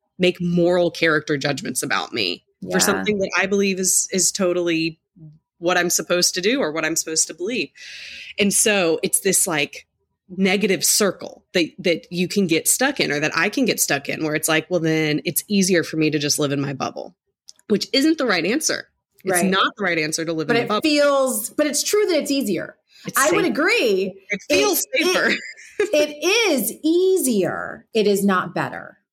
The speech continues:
Speaker 1: It's not better. It's not
Speaker 2: Right?
Speaker 1: better.
Speaker 2: What is, my therapist says, "What is helpful and what is unhelpful?"
Speaker 1: Yeah.
Speaker 2: Right?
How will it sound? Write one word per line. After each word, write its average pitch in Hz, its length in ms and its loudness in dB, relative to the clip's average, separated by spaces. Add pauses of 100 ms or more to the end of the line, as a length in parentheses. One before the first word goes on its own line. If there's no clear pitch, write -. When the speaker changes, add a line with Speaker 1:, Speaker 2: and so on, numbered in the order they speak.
(140)
Speaker 1:
It's - 120 -10
not - 180 -4
better. - 240 -10 (240)
It's 208 140 -6
not 254 60 2
Speaker 2:
Right? 185 140 4
Speaker 1:
better. 381 260 0
Speaker 2:
What 240 180 4
is, 285 220 0
my 240 180 2
therapist 233 400 0
says, 190 240 2 (240)
"What 349 120 0
is 233 180 0
helpful 392 680 0
and 208 160 4
what 220 100 4
is 208 240 2
unhelpful?" 170 720 -4 (220)
Speaker 1:
Yeah. 170 320 -4
Speaker 2:
Right? 208 300 2